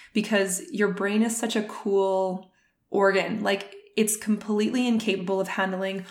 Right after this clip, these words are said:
all of the amount of information that is coming at you all at once in any given mo-, moment. Your brain would literally explode like that emoji.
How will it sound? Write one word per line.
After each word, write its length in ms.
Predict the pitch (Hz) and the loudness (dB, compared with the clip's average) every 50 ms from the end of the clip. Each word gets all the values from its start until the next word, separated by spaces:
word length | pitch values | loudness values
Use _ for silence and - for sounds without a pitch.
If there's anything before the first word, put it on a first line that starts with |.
| - - - - - - | -18 -18 -20 -18 -6 -2
all 240 | 214 233 240 240 240 | 0 2 4 4 4
of 80 | 220 | 4
the 100 | 214 233 | 4 4
amount 240 | 226 220 214 214 208 | 4 4 4 4 4
of 80 | 208 - | 2 2
information 560 | - 208 214 - 208 202 202 196 190 - 208 | 0 0 0 0 0 0 0 -2 -2 -2 -2
that 80 | 196 196 | -2 -2
is 100 | 196 196 | -2 -2
coming 320 | - - 202 202 196 196 | -4 -4 -4 -2 -2 -2
at 140 | 185 - - | -2 -2 -2
you 160 | 196 196 - - - | -4 -4 -4 -2 0
all 180 | 190 196 196 | 2 2 4
at 140 | 196 190 190 | 2 2 0
once 240 | 185 190 190 185 - | -2 -2 -2 -2 -4
in 80 | 196 | -4
any 240 | - - 202 196 196 | -4 -2 -2 -2 0
given 240 | 202 190 190 190 185 | -2 -2 -2 -2 -2
mo-, 240 | 185 180 180 175 - - | -2 -2 -2 -4 -6 -6
moment. 420 | 190 185 180 175 - - - - | -6 -4 -4 -4 -4 -6 -8 -2
Your 160 | 208 214 202 185 | 0 0 0 0
brain 360 | - - 202 208 214 220 226 | -2 -4 -2 0 2 2 2
would 340 | 240 240 214 185 180 - - | 2 0 -2 -4 -6 -10 -10
literally 600 | - 208 202 202 196 190 185 202 196 190 196 190 | -10 -8 -4 0 0 2 2 2 2 2 0 -2
explode 580 | 190 190 - - - - 180 175 175 180 175 - - | -2 -4 -6 -6 -4 -2 -2 -2 -2 -4 -6 -8 -2
like 240 | - 208 208 208 - | 2 2 2 2 2
that 100 | 196 196 | 0 -2
emoji. 560 | 202 190 175 170 170 175 - - - 208 - | 0 -2 -4 -4 -6 -6 -8 -8 -8 -10 -10